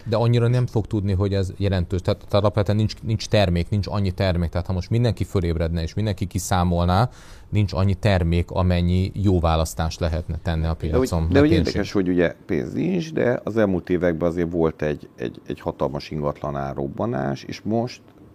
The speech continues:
Speaker 2: azt szeretném kérdezni, hogy ez az inflációs környezet, ez a nagyon magas infláció, ez nem fogja azt hozni, hogy egy jelentős számú befektető a befektetési ingatlan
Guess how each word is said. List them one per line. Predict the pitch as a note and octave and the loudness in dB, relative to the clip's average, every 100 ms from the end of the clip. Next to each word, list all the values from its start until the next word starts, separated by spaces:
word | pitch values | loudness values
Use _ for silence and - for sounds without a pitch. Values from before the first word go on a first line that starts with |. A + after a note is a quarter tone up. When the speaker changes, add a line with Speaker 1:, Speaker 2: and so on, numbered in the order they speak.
| - | -12
Speaker 2:
azt | G2+ | -10
szeretném | - G#2 E2 | -6 -6 -4
kérdezni, | D#2+ D2+ D#2 | -4 -4 -4
hogy | D#2 | -4
ez | D#2+ | -4
az | D#2+ F2 | -4 -4
inflációs | G#2 - F2+ E2 - D2 D2+ | -6 0 0 0 -6 -6 -6
környezet, | - D2+ C2 B1 A#1 - - | -6 -4 -2 -4 -6 -10 -10
ez | - | -8
a | C#2+ D2+ - | -6 -6 -4
nagyon | F2 E2+ | -2 0
magas | D#2+ D2 D2 - | -2 -4 -8 -10
infláció, | C#2 - D#2+ D#2+ - A1+ - - - - - | -10 -8 -8 -8 -10 -10 -12 -18 -20 -20 -20
ez | - | -8
nem | D#2+ | -8
fogja | F2 G#2 F#2+ | -4 -2 0
azt | F#2+ - | 0 -2
hozni, | F#2 F2+ F#2+ | -4 -4 -4
hogy | F2+ F2 E2+ | -6 -4 -4
egy | F2+ - - - - - - | -6 -10 -20 -20 -20 -16 -6
jelentős | F#2 F2+ F2 E2 D#2+ | -2 0 -2 -4 -10
számú | - - E2+ E2 E2 C#2+ D2 - - - | -10 -4 -2 -2 -2 -4 -8 -18 -20 -8
befektető | E2+ D#2+ F2 - E2 - - D#2+ | -6 -4 -6 -4 -8 -8 -6 -6
a | - | -4
befektetési | E2 - F2 E2 D#2 E2+ - D#2 | -6 -6 -6 -6 -8 -8 -6 -6
ingatlan | D#2 D#2+ - E2+ E2+ | -4 -4 -4 -6 -6